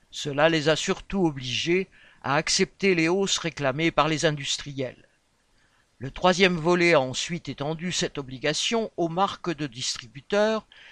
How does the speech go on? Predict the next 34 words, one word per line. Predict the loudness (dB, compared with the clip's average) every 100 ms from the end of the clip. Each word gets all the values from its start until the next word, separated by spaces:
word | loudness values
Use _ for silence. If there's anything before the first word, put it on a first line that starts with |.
| -20 -10
limitant | -4 -2 -2 0 0 2
ainsi | 2 2 -2 0
la | -2
concurrence | -2 -4 -6 0 0 2
subie | -2 -4 -8 -10
par | -2 0
les | 0
grandes | -2 -2 -2
marques. | -6 -8 -10 -20 -20 _ _ _ _ _ _ _ _ _ -4
La | -2
bouffée | -2 0 0
d'oxygène | 0 -2 -2 4 4 4
espérée | 0 0 0 0 2
par | 2
les | 2 0
agriculteurs | -2 -2 -6 -10 0 2 2
trop | 0 -2
petits | 0 -2 -4 -6 -8
pour | -6 -2
imposer | -2 -2 -2 0
leurs | 2 0 -2
conditions | -8 -6 -6 -4 -4 -2
n'est | -4
donc | -2 -6 -2
pas | 2 2
venue, | 2 -4 -8 -10 -16 -20 _ -4
d'autant | 0 2 2 2
que, | 0 -2 -2 -2 -8 _ _ -6
pour | -6 -2
contourner | -2 -2 -2 -2 0
plus | 0 -4 0
facilement | 2 2 -2 -4 -4 -4
les | -6
contraintes, | -14 -16 -4 -2 -2 -6